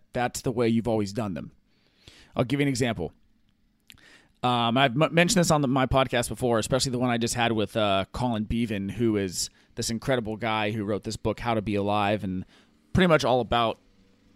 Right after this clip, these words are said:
creating this life around the best things in, in the world instead of, uh, trying to just focus on your career and stuff. Um, that's, like, two episodes back. But anywho,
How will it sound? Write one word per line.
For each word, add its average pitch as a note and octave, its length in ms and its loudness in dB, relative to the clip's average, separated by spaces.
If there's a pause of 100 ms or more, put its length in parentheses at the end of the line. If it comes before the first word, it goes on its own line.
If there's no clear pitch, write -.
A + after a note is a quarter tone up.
creating B2 360 0
this G#2+ 180 -6
life A2 500 -2
around G#2 520 -2 (340)
the B2+ 80 -4
best C3+ 240 0
things A2 240 -2
in, G#2 300 -4
in G#2+ 160 -2
the G#2+ 80 2
world G#2+ 320 2
instead G#2+ 320 -2
of, F#2+ 160 -8
uh, F2+ 280 -4 (440)
trying B2+ 200 -2
to A#2 60 -2
just - 160 -8
focus A2+ 220 -4
on A2 100 -4
your F#2+ 80 -4
career A2+ 260 -2
and F#2+ 120 -4
stuff. - 280 -6 (460)
Um, G2+ 580 -2
that's, A2 200 -6
like, G#2 160 -8
two B2+ 180 0
episodes - 380 -4
back. - 320 -4 (100)
But E3+ 80 4
anywho, F3+ 360 2